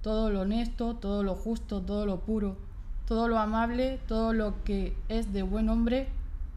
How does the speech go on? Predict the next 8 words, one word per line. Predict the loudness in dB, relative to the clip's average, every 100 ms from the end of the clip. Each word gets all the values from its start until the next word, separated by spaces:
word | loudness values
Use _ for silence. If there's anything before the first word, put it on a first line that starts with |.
| -8 -6 -8 -8 -8 -6
si | -4 0 2 2 0 0
hay | 2 4
virtud | 2 2 2 2
alguna, | 2 2 2 2 0 -2 -6 -8 -4 -4
si | -4 -2 0
alguno, | 2 2 0 0 -4
si | -4 0
hay, | 0 -2